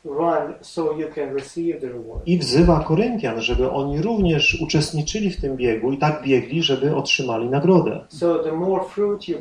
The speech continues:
Speaker 1: bring as a Christian,
Speaker 2: A więc im więcej owocu wydamy jako chrześcijanie,
Speaker 1: uh, the bigger or the more precious reward you will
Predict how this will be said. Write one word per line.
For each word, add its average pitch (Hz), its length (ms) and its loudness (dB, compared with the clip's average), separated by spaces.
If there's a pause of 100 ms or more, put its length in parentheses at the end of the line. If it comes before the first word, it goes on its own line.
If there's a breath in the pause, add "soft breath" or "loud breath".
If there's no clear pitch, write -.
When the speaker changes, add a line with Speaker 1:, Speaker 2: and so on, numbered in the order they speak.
(160)
Speaker 1:
bring 151 440 -4
as 139 140 -8
a - 200 -10
Christian, 175 580 -8 (180)
Speaker 2:
A 127 100 -2
więc 143 240 2
im 147 120 0
więcej 170 420 4
owocu 151 420 4
wydamy 139 440 2
jako 110 260 -2
chrześcijanie, 117 1000 -2 (160)
Speaker 1:
uh, 139 720 -2
the 147 200 2 (240)
bigger 165 500 0 (180)
or 143 120 2
the 135 80 0
more 151 240 -2 (120)
precious 170 440 -4
reward 151 500 -2
you 143 120 -8
will 127 180 -6